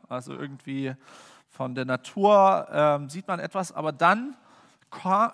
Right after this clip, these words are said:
kam, haben die Leute etwas gesehen, was da herunterkam, wie so eine Taube.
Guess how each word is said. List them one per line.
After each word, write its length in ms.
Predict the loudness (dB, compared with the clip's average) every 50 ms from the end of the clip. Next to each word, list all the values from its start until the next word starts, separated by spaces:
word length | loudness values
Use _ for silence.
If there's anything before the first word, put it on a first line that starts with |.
| -6 -12
kam, 480 | 0 2 4 6 6 4 2 0 -4 -8
haben 120 | -8 -6
die 80 | -4 -2
Leute 280 | 0 0 0 0 -2
etwas 300 | -6 -6 -6 -6 -6 -6
gesehen, 340 | -6 -8 -4 -2 -2 -2 0
was 160 | 0 -2 0
da 120 | 0 2 2
herunterkam, 920 | 4 4 2 2 -2 -4 -4 -4 -6 -4 -2 0 0 2 0 0 -2 -4
wie 100 | -6 -6
so 160 | -6 -6 -6
eine 280 | -6 -6 -6 -6 -8 -10
Taube. 600 | -8 -4 -2 0 0 0 -2 -2 -4 -4 -4 -6